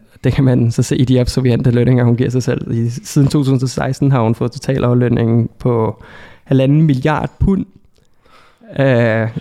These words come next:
og det er altså tretten milliarder kroner. Og det er altså milliarder, så det er tretten tusind millioner kroner, hun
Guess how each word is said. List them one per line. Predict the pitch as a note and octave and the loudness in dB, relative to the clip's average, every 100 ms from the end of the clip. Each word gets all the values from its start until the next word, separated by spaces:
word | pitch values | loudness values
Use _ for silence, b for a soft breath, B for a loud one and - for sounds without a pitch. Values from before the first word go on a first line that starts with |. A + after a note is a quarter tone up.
| - | -8
og | - | -2
det | C#3+ | 0
er | C3+ | 0
altså | A#2 | -2
tretten | B2 - B2+ | -4 -4 0
milliarder | C#3+ B2+ B2 B2 B2+ | 2 2 0 -2 -2
kroner. | C3 B2+ C3 B2+ C3+ F#3+ _ - | 0 2 2 0 -4 -14 _ -2
Og | |
det | B2 | 0
er | |
altså | B2 | 2
milliarder, | B2 A#2+ B2 - | 2 2 -2 -2
så | A#2+ | -4
det | B2+ | -4
er | - | -6
tretten | - C3+ C#3 | -4 -2 -2
tusind | - D#3 C#3+ C3 | -2 -4 0 2
millioner | B2+ B2+ - A#2+ | 2 0 0 -2
kroner, | - B2+ A#2 | -2 -4 -2
hun | A#2+ | -4